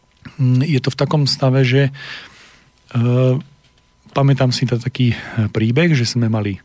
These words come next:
prednášku. Prednášajúci niečo povedal o, mm, o, budem konkrétny, o jednom predstaviteľovi hermetizmu a povedal, že napísal knihu. A, e, kým toto rozprával, to trvalo asi dve minúty,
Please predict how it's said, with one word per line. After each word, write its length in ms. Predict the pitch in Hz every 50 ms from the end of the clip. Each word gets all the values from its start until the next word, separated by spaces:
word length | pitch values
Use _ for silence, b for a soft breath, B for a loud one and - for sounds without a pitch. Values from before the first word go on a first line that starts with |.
| _ _ _ _ _ - 113 107 98
prednášku. 720 | - - 110 113 110 120 131 139 135 - - - 185 208 214 B B B B B B B B B B B B - - -
Prednášajúci 760 | 110 120 127 127 131 131 123 - 127 123 123 117 - 123 117
niečo 240 | 117 117 110 - 117
povedal 640 | 104 - 113 104 107 107 113 113 117 113 117 123 - _ _ -
o, 200 | 117 107 104 - - - _ - -
mm, 440 | 110 107 110 113 107 107 107 104 95 B B B B _ _ _ _ _ _ _ _ _ _ _ _ - - 127
o, 160 | 107 98 - - _ _ _ _ _ - -
budem 180 | 131 120 110 104
konkrétny, 600 | 127 120 120 - 127 127 120 - 156 170 190 190 B B B B B B B B B _ _ -
o 80 | 127 123
jednom 280 | 123 123 131 127 120
predstaviteľovi 840 | - 120 117 - - 131 120 117 - - 120 117 104 104 98 - -
hermetizmu 800 | - 110 90 107 110 110 110 110 107 - 131 127 135 156 208 247 - B B B B B B B B B B _ - -
a 240 | 127 120 120 123 - - 165 123 113 -
povedal, 320 | 131 127 127 120 123 120 117
že 120 | 107 113 117
napísal 440 | 113 107 - 117 - - 101 98 -
knihu. 400 | - 117 127 135 127 147 185 233 - - B B B B B B B B B B B B _ _ _ _ -
A, 240 | - 123 120 - - _ - -
e, 240 | 143 127 123 127 117
kým 160 | - - 160
toto 240 | 160 202 190 190 165
rozprával, 560 | 160 151 - - 165 156 147 139 139 135 131
to 80 | 139 131
trvalo 320 | - 139 135 147 151 147
asi 80 | - 156
dve 240 | 135 135 131 110
minúty, 480 | 113 117 127 139 131 - 160 165 170